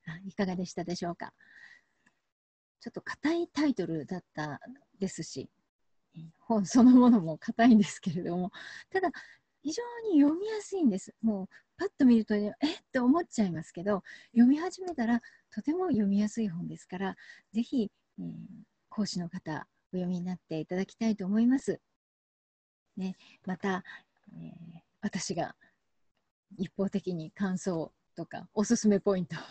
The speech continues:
お伝えしたわけですが、もう読んでいらっしゃる方多いと思うので、あなたがね、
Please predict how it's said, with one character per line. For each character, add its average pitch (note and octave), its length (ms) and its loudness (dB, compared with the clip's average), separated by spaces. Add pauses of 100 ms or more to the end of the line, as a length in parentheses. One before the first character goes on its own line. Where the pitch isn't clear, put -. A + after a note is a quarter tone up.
(480)
お - 20 4
伝 - 260 -4
え G3+ 40 2
し - 60 -12
た G#3+ 100 -2
わ G#3 80 2
け F#3+ 120 -4
で F3+ 120 -2
す F#3+ 140 -10
が、 B3 340 2 (1400)
も E3 100 -8
う - 20 -4
読 G3+ 160 4
ん B3+ 40 4
で B3 80 2
い G#3+ 40 4
ら A3 80 4
っ - 20 2
し F#3 100 -4
ゃ E3+ 40 -6
る E3 60 -8
方 E3 280 -10
多 C4 160 0
い B3 80 2
と F#3+ 100 2
思 F3 200 -2
う E3 40 -6
の E3 160 -10
で、 - 200 -10 (1120)
あ F3+ 60 -4
な F#3 100 -2
た D3+ 140 -10
が D3+ 120 -12
ね、 B3+ 200 -2